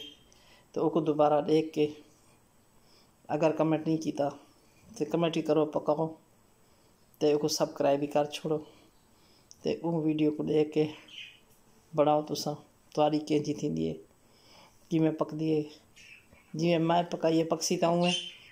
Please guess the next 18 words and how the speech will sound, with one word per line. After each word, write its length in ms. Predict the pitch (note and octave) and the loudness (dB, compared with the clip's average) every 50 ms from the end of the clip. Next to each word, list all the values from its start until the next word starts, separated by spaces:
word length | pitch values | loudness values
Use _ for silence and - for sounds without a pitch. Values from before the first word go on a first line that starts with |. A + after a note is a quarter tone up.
| - - | -12 -2
ਇਹ 240 | - E3 D#3+ E3 D#3+ | 0 2 2 2 2
ਕਿ 120 | E3+ D#3+ | 0 -2
ਤੁਹਾਨੂੰ 380 | D#3 E3 D#3+ E3 D#3+ - E3+ E3 | 0 2 2 2 2 0 -2 -4
ਪੱਕੀ 540 | - D3 - - E3+ E3 E3 E3 E3+ - - - _ _ _ _ _ - - - - _ _ - | -4 -4 -4 -4 -6 -4 -2 -4 -4 -6 -10 -20 _ _ _ _ _ -20 -20 -20 -20 _ _ -2
ਮੇਰੀ 200 | E3 E3 D#3+ D#3+ | 0 2 2 2
ਚੀਜ਼ 280 | D#3+ D#3 D#3+ D#3+ D#3+ - | 2 2 2 0 2 2
ਪਸੰਦ 380 | - D#3 D3+ - E3 D#3+ D#3+ D#3+ | 0 -2 0 0 -2 0 0 0
ਆਉਂਦੀ 300 | D#3 D#3 D#3 - - D#3+ | 0 -2 -2 -2 -2 -2
ਹੈ, 60 | D#3 | 0
ਨਹੀਂ 220 | D#3 D#3 D3+ D3+ | 0 0 -2 -2
ਆਉਂਦੀ, 300 | E3 D#3 D#3 D#3 D#3 - - - - - - | -4 -6 -8 -10 -12 -14 -16 -20 -20 -10 -4
ਕਿੰਝ 200 | - E3+ E3+ E3 | -2 0 2 2
ਟੇਸਟ 420 | D#3 C#3+ D#3 E3 D#3 D3+ - - - | 2 2 2 2 0 0 0 -2 -4
ਬਣਦੇ 220 | D3+ D3+ D3+ D#3 | -4 -4 -4 -4
ਤੁਹਾਡੇ 280 | D3 D#3 D#3 - - - | -4 -4 -4 -6 -6 -6
ਕੋਲੋਂ। 200 | - D#3 D3+ D3 - - _ _ _ _ _ _ _ _ _ _ _ _ _ _ _ _ _ - _ _ _ _ _ _ _ _ _ - | -6 -8 -8 -8 -10 -14 _ _ _ _ _ _ _ _ _ _ _ _ _ _ _ _ _ -20 _ _ _ _ _ _ _ _ _ -14
ਮੈਂ 300 | F3 E3+ F3 F3 E3 E3 | -10 -6 -4 -2 -2 -4
ਚਿਕਨ 420 | D#3+ - - E3+ - E3+ D#3+ D3+ | -4 -6 -10 -6 -4 -2 -2 -2